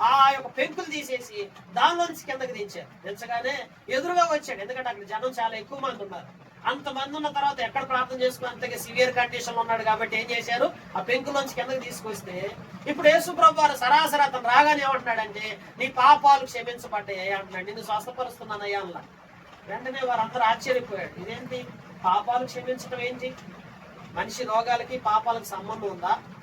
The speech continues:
అవును, మానవ జీవితంలో కలిగే ప్రతి రోగం వెనుక దేవుడు పాపపు ఉద్దేశాలని నివారించే ఉద్దేశం కలిగి ఉన్నాడు. ఈరోజు మనకు రోగాలు ఎందుకు,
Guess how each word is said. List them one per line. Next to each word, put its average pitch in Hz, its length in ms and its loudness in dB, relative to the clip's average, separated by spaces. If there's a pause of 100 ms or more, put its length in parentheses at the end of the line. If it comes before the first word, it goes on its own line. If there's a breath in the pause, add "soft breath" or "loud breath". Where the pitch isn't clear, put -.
(460)
అవును, 202 360 -2 (540)
మానవ 214 320 -2
జీవితంలో 196 600 -4 (680)
కలిగే 214 400 -2 (100)
ప్రతి 190 280 -8
రోగం 220 380 2
వెనుక 220 400 -4 (420)
దేవుడు 226 340 -2
పాపపు 208 440 0
ఉద్దేశాలని 220 840 -4
నివారించే 233 760 2
ఉద్దేశం 214 420 -4
కలిగి 185 260 -6
ఉన్నాడు. - 480 -12 (440)
ఈరోజు 254 320 2
మనకు 240 240 -2
రోగాలు 247 400 2
ఎందుకు, 254 300 -4